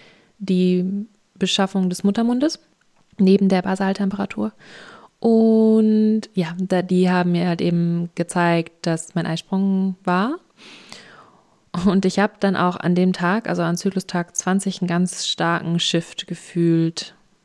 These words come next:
hin zu sensibler sein, stärker genervt sein von Dingen, mm, und mehr,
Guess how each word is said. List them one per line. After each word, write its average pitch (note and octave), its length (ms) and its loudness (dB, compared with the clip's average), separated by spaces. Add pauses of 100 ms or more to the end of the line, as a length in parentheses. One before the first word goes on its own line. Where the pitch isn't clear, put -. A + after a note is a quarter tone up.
(160)
hin F3 480 2
zu E3+ 800 -2 (640)
sensibler F#3 760 2
sein, F3 800 0
stärker F3+ 920 -2 (200)
genervt F3 680 2
sein G3+ 360 2
von G3+ 300 0
Dingen, G3 400 2 (920)
mm, F3 680 4 (300)
und F3 680 2 (340)
mehr, F3+ 840 2